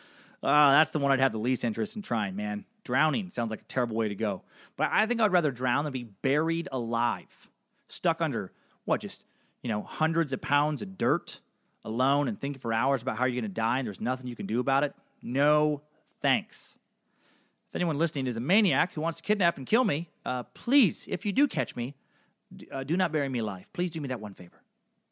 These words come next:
Well, despite the danger of being buried alive, Houdini stuck with that trick until his death, uh, on October thirty-one, nineteen twenty-six. Somehow fitting he died on Halloween, right?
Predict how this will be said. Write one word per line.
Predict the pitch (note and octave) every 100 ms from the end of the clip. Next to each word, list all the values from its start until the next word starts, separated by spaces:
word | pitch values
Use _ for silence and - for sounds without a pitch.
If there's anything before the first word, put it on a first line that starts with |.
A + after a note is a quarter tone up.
| _ _ _ _ _ _ _ _ _ -
Well, |
despite | G#2 - E3
the | D3+
danger | B2 A2+ A2+
of |
being | A2 G#2
buried | F#2+ F#2+
alive, | F#2+ F2+ F2+
Houdini | A#2 B2
stuck | A2+ C#3+ C#3+
with | G#2
that | G2
trick | - A2
until | G2 G#2
his | G2 G2+
death, | C3+ C3 C#3+ - G#2+
uh, | G#2 G#2
on | - G#2 G2 G#2 -
October | G2 A#2+ A2
thirty-one, | G#2+ A2+ G#2+ C3 A#2+
nineteen | A2+ G#2+
twenty-six. | G#2 G#2+ G2 F3 E3 - - _ _ _
Somehow | F3 -
fitting | - D#3+ A2+
he | G2+
died | G#2 G#2+
on | G2+
Halloween, | A2 G#2+ A#2
right? | G2+ G#2+